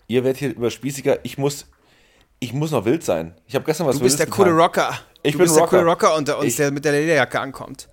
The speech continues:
Speaker 1: Ich mach jetzt Sachen, die hab ich mich nie getraut, hab ich immer verabscheut. Ich habe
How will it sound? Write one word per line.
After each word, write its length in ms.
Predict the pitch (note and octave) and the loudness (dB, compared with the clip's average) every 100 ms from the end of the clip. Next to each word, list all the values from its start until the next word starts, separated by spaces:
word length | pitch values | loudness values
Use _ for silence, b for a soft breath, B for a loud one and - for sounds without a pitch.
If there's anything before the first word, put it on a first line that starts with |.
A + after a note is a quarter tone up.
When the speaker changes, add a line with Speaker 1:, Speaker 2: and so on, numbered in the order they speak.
| - | -10
Speaker 1:
Ich 140 | C#3 | -2
mach 180 | D#3 D3+ | 0 -2
jetzt 300 | D3 F#3 - | -4 -6 0
Sachen, 440 | C#3 C#3+ E3+ E3 | 0 0 -4 -8
die 120 | C3+ | -6
hab 100 | C#3+ | -4
ich 80 | D3 | -4
mich 160 | C#3 C3 | -6 -8
nie 140 | D3 | -8
getraut, 460 | D#3+ - C3 A#2 - b b | -8 -2 2 2 0 b b
hab 80 | G2+ | -8
ich 120 | G2+ | -6
immer 140 | G#2+ G#2+ | -6 -4
verabscheut. 640 | - - - G2+ F2 - b b b b b _ _ | -2 -4 -2 0 0 -2 b b b b b _ _
Ich 180 | A#2 A#2 | -10 -2
habe 540 | B2+ C#3 B2 A#2+ C#3+ | 2 4 4 2 0